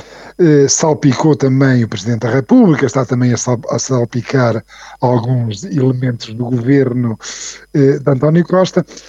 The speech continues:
mas, eh, eu proponho ao, aos ouvintes um, um, um olhar mais abrangente, eh,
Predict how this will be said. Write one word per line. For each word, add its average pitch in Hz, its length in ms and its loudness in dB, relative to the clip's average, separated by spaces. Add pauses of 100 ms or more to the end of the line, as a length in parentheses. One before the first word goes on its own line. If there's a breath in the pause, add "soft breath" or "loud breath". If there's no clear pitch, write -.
(160 loud breath)
mas, 196 280 0
eh, 202 260 -2
eu 196 420 2
proponho 175 680 2
ao, 165 480 4
aos 156 200 0
ouvintes 160 680 0 (580 loud breath)
um, 170 160 0 (140)
um, 208 300 -2
um 190 100 4
olhar 175 320 4
mais 165 260 2
abrangente, 117 800 0
eh, 123 500 -4